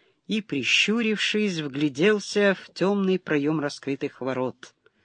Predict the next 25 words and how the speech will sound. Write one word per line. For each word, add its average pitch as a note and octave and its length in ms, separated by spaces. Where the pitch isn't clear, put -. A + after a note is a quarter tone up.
«Ах F#3 440
ты, A3+ 200
Господи, B2+ 1160
Господи!» — D3 1160
недоуменно D3 880
чесал D3+ 540
он D3 120
затылок C#3 680
и - 20
тряс C3 400
головой. C3 720
«Что - 460
же F#3 180
их - 160
так F3+ 240
долго E3+ 360
нету? C3 480
Ведь F3 240
вроде F3+ 340
бы F3+ 140
уж E3 180
давно F#3 380
должны F#3 420
они E3+ 260
возвратиться. D#3+ 880